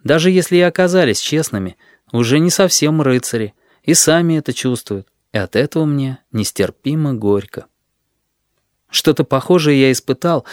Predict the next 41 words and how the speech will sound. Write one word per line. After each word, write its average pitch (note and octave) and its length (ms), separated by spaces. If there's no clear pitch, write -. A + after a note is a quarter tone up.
когда C#3 320
однажды D3+ 420
отец D3 360
мне D3 120
сказал, C#3 460
что - 220
царь E3 500
был C3 300
плохим C#3 460
человеком. C#3 720
Эта G2+ 240
весть A2 260
поразила A#2+ 420
меня B2 240
как C3 200
громом. C3+ 420
До B2+ 120
этого F3+ 240
я C#3 140
считал, F#3+ 360
что - 200
царь F3+ 280
людей C#3 440
и - 20
царь E3+ 240
зверей A2+ 540
выбираются C3+ 640
по F#3 160
одному F#3 320
и D#3+ 60
тому F3+ 260
же F3+ 100
закону. F3 540
А G#2 160
так B2 180
как C3 140
среди C3 320
зверей C3 480
считался B2+ 500
царем B2 420
лев, C#3+ 320